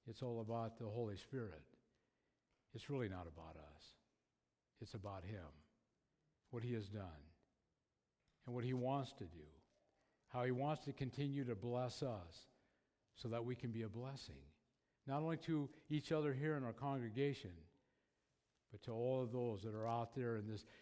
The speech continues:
I mean, Tri-Cities ke-, continues to grow. And, uh, there's just, we always have a work. We're always gonna have a work here until the Lord says, "Okay, it's finished." To reach lives, to touch lives,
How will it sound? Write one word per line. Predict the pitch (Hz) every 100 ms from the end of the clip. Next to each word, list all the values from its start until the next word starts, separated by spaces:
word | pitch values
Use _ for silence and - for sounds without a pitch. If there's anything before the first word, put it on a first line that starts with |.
| - -
I |
mean, | 151 123
Tri-Cities | 175 165 - 180 123
ke-, | - - 139 -
continues | 127 170 165 156
to | -
grow. | 143 156 185 95 85 - _ _ _ _ _ _ - 117
And, | 113 113 110
uh, | 110 110 117 117
there's | 123 135
just, | 156 147
we | 147
always | 143 185 165
have | 170
a | 160
work. | 165 185 107 -
We're | 127 135
always | 156 202 160
gonna | 180 175
have | 156 175 160
a |
work | 139 147 165 -
here | 147 143 143 - -
until | 139 - 151
the | 139
Lord | 135 151 147
says, | - 135
"Okay, | 139 131 160
it's | 160 160
finished." | - 220 165 - - - - _ _ _ _ _ _ _ _ _ _ _ _ _ -
To | -
reach | 110 127 -
lives, | 131 135 120 95 87 - -
to | 98 -
touch | - 156 -
lives, | 123 110 101 95 90 98